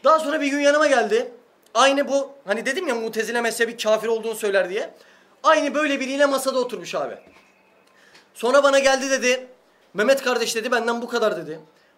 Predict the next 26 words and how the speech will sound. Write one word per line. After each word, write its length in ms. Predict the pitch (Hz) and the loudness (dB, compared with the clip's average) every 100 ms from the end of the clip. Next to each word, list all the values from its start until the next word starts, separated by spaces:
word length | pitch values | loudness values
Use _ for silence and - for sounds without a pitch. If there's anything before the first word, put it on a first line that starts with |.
| - | -4
Adam 340 | 226 277 285 | 2 2 4
belki 260 | 269 254 - | 2 2 -2
madde 360 | 269 254 302 | -2 -2 -4
de 100 | 302 | -6
kullanıyordu, 460 | - 247 220 202 208 | -6 -6 -4 -4 -6
zina 360 | 165 214 254 269 | -6 -4 0 0
da 60 | |
ediyordu 280 | 247 202 214 | 0 -4 -4
ama 160 | 277 294 | 0 0
sohbete 560 | - 233 - 269 311 | 0 -6 -2 -2 0
de 60 | 285 | -2
geliyordu 360 | 240 214 196 | -2 -2 -4
yani. 240 | 175 156 120 - _ _ _ | -4 -8 -8 -16 _ _ _
Bana 180 | 214 262 | 0 0
soruyordu 400 | 269 269 302 285 | -2 -6 -6 -6
ne 40 | 254 | -4
yapayım 380 | 247 202 208 | -6 -6 -8
diye. 260 | 190 202 247 | -2 -4 -4
E 80 | 165 | -4
ben 160 | 196 208 | -2 -2
tabii 200 | 220 226 | -2 -4
hepsini 260 | 226 233 | -4 -4
aynı 220 | 226 233 233 | -2 -2 -2
anda 140 | 214 | -2
yap 180 | 254 180 | -2 -2
diyemem 400 | 226 262 254 | 0 2 0